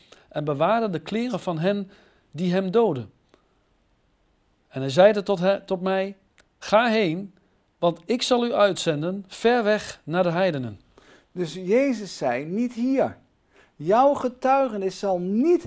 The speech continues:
Speaker 2: aangenomen worden." <laughs>
Speaker 1: Ja.
Speaker 2: Nou, Paulus was overtuigd van zijn goede bedoelingen, van zijn goede gebeden.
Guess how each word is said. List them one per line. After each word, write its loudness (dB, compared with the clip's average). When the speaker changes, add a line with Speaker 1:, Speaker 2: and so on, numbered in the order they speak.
Speaker 2:
aangenomen -2
worden." -12
<laughs> -20
Speaker 1:
Ja. -14
Speaker 2:
Nou, -4
Paulus 2
was -4
overtuigd 0
van -8
zijn -8
goede -6
bedoelingen, -6
van -10
zijn -12
goede -6
gebeden. -6